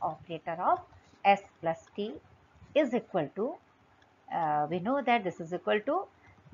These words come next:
S star plus T star, that is, mm, Hilbert adjoint operator of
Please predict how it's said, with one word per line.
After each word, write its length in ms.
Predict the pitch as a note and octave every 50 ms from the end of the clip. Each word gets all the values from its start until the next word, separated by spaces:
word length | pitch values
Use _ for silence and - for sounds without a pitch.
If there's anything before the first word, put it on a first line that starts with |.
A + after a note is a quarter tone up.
| - _
S 380 | G#3+ B3 C#4 C#4 - B3+ -
star 340 | - - B3 G#3 G3 G3+ G3 -
plus 160 | - C#4 C#4 - _ _
T 240 | - D#4 D#4 C#4 -
star, 380 | - - _ - D#3+ C#3+ - - _ _ _ _ _
that 120 | F3+ - -
is, 160 | C#4 E4+ D#4 - _ - - - - - - - - - _ - _ - - -
mm, 280 | F3 D#3+ D#3 D3+ -
Hilbert 380 | - G#3 F#3 E3 G3 A#3+ B3 A#3+
adjoint 460 | A3+ G3 - - G3+ F#3 F3+ F#3 -
operator 520 | F#3 D#3+ C#3+ - - D#3+ D#3 D3+ - D3+ D3
of 140 | D3 C#3+ C#3+